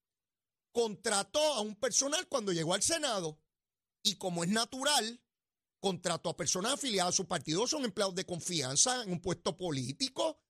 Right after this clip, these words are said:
Eso es así siempre, no importa el partido político. Quienes acusan a Albert Torres, todos son populares.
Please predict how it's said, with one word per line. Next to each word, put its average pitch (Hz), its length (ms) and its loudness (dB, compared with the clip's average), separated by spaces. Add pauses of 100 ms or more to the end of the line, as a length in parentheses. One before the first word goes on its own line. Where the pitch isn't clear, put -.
Eso 160 220 2
es 247 60 2
así 240 320 0
siempre, 202 680 -2 (100)
no 190 100 0
importa 214 280 -2
el - 60 -4
partido 196 300 -2
político. 185 600 -4 (1000)
Quienes 262 520 2
acusan 294 600 2
a 294 120 2
Albert 302 380 -2
Torres, 302 360 2 (140)
todos 302 340 2
son 285 300 2
populares. 285 800 0